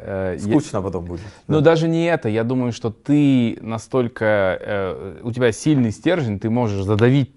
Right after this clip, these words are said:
Speaker 1: другого человека, если у-, тот человек не может дать отпор.
Speaker 2: Мгм.
Speaker 1: Если чётко не знает, что он хочет, например, да?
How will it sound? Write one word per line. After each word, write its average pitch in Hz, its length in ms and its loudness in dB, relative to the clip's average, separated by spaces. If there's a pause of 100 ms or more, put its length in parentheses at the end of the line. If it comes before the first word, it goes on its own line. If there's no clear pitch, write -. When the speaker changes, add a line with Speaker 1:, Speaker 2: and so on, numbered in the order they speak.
Speaker 1:
другого 87 460 -6
человека, 101 440 -4
если 90 460 -6
у-, 104 120 -10
тот - 420 -8
человек 107 320 -6
не 95 80 -6
может 107 320 -4
дать 101 240 -6
отпор. 98 400 -4 (160)
Speaker 2:
Мгм. 92 300 -10
Speaker 1:
Если 101 180 -10
чётко 131 320 0
не 117 100 2
знает, 113 260 0
что - 220 -4
он 104 100 0
хочет, 107 380 0 (160)
например, 92 400 -8
да? 147 220 0